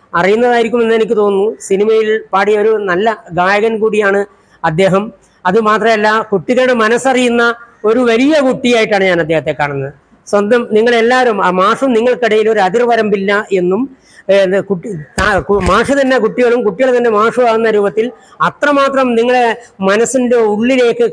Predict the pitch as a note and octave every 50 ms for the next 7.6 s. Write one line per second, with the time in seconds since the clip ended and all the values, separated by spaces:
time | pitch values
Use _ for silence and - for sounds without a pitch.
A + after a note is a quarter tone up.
0 | - G3+ G3 G3+ G#3+ A3 A3+ A3+ B3 A#3 - - - _ _ - F#3 G3+ A3 A#3
1 | - - G#3 G3+ A3 - - - B3 A3+ G#3+ G#3+ G3+ A3 A3+ G#3 G3+ G3+ F#3+ F3
2 | E3 G3+ G#3+ G#3+ G3 G#3 G3+ F#3+ F#3 F#3 F#3 F3 F3 F#3 - - F3+ D3+ E3 F3+
3 | E3 E3+ F#3+ A3+ A#3 - _ _ _ _ - - E3+ - - A3+ A3+ A3 A3+ G#3+
4 | A3 A3 G#3+ G3+ F#3+ F#3 F3+ F3+ F3+ F3 E3 D#3+ D#3 F3+ G#3+ A3+ A3 A3+ A3+ A3+
5 | A3+ G#3+ G#3+ G#3 G#3 G3 G3 F#3+ G3+ G3+ G3+ G#3 F#3 E3+ F#3+ A3 A3+ F#3+ F#3+ D#3
6 | F3 G#3+ A3 A3 G#3+ A3 G3+ - G#3 F#3 F3 E3 D#3 D#3 F#3+ A#3+ A#3+ A#3+ - -
7 | - _ _ _ _ - - B3 B3+ B3 A#3 C4